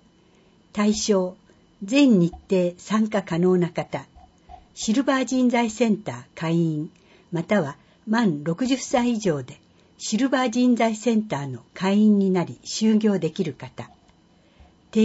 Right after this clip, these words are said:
員十人、選考あり。申し込み方法、九月七日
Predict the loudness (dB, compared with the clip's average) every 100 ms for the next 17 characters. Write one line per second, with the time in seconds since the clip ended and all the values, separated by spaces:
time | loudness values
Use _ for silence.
0 | 6 4 4 0 -12 _ -2 2 2 0
1 | -4 -12 _ _ _ _ -14 -2 0 0
2 | 0 2 2 -2 -8 _ _ _ _ _
3 | _ _ -2 0 0 -2 0 0 0 -2
4 | -4 -8 -16 -18 _ _ _ _ -2 2
5 | 2 0 -4 -2 -2 -4 -8